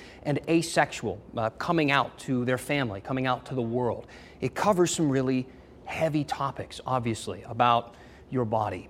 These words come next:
and about sex and about relationships. It's one of those, uh, graphic novels, like a big comic book. It's seventeen bucks on Amazon for the paperback. You can get it by tomorrow if you order right now. The hardcover goes for twenty-five at Barnes and Noble if you wanna make a drive down the street.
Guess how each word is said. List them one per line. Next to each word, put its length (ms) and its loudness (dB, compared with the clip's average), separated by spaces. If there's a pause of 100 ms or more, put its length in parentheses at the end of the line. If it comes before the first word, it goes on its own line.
(100)
and 100 -6
about 260 0
sex 460 -6
and 80 -4
about 300 -2 (240)
relationships. 880 0 (160)
It's 180 0
one 140 8
of 80 6
those, 340 8
uh, 380 8 (520)
graphic 480 2
novels, 420 0 (440)
like 80 -2
a 60 0
big 260 0
comic 340 2
book. 260 2 (600)
It's 260 4
seventeen 460 4
bucks 240 4
on 100 4
Amazon 560 4
for 120 -4
the 40 2
paperback. 680 4
You 100 0
can 200 2
get 140 6
it 80 0
by 120 8
tomorrow 320 6
if 120 2
you 80 6
order 160 6
right 180 4
now. 260 2
The 80 2
hardcover 460 6
goes 140 8
for 100 0
twenty-five 800 4 (380)
at 120 2
Barnes 300 6
and 100 6
Noble 280 6
if 80 2
you 80 0
wanna 100 2
make 160 0
a 40 -2
drive 260 2
down 160 4
the 80 0
street. 420 2